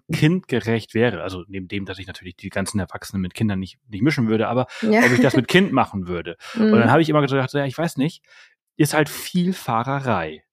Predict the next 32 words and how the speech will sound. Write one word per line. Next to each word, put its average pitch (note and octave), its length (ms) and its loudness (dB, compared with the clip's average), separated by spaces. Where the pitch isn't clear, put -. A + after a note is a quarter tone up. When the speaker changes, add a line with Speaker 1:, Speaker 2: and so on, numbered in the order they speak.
Speaker 2:
Mhm. G#3 440 4
Speaker 1:
Also A#2+ 320 2
das A#2+ 240 -2
ist C3 120 -2
halt A#2+ 180 2
so A#2 160 2
Namibia, C3+ 580 0
es C3+ 80 -4
sind A2+ 140 -8
halt A2 280 -2
lange D3+ 300 0
Strecken C3+ 360 -4
und G#2+ 100 -4
dazwischen A#2+ 460 -4
ist A2 200 -8
halt F#2 200 -8
nichts. D3 280 -4
Und A2+ 60 0
deswegen A2 400 -4
habe A#2 100 -4
ich A#2+ 140 -10
eigentlich D3+ 600 -2
eher B2+ 180 -6
gedacht, A#2 360 -6
so, A#2 260 -8
vi-, - 260 -10
ist - 220 -14
vielleicht A#2+ 360 2
nicht - 120 -10
so A2+ 100 -10
das G#2+ 200 -4
Richtige. D#2+ 360 -12